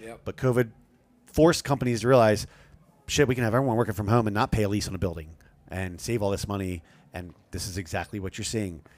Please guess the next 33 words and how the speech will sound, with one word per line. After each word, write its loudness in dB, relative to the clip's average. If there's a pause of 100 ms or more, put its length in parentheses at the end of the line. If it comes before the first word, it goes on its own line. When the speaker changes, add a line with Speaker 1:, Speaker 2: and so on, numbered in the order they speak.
Speaker 2:
Everyone -6
now, -4
I -4
have -6
a -10
buddy's -6
putting -6
in -4
cable 0
in -2
houses. -4 (320)
Every -2
house 4
is -4
someone -4
from -6
the -4
Bay, 0
someone -6
from -6
L 2
A, 4 (280)
because -6
they're -4
all 4
working -2
here -6
now -2
from -8
their -2
homes 2
Speaker 1:
Mm-hmm. -18
Speaker 2:
because 0